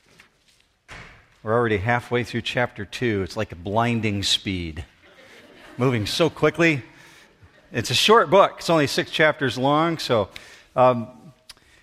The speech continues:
I, I'm personally finding, uh, a lot of people coming to me and talking about, uh, they're having a, a new perspective on the book of Ephesians and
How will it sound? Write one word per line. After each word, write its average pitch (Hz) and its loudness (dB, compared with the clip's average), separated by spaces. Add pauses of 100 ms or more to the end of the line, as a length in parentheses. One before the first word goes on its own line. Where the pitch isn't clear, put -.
(140)
I, - 0
I'm 139 2
personally 170 2
finding, 147 0
uh, 110 2
a 120 -2
lot 147 6
of 139 -4
people 151 -2
coming 147 0
to - -6
me 143 2
and 127 -2
talking 127 0
about, 113 2
uh, 104 -2
they're 110 -2
having 123 2
a, 107 0
a 107 -2
new 110 0
perspective 143 -2
on 123 -4
the 110 -2
book 117 -2
of 113 -6
Ephesians 120 -2
and 92 -6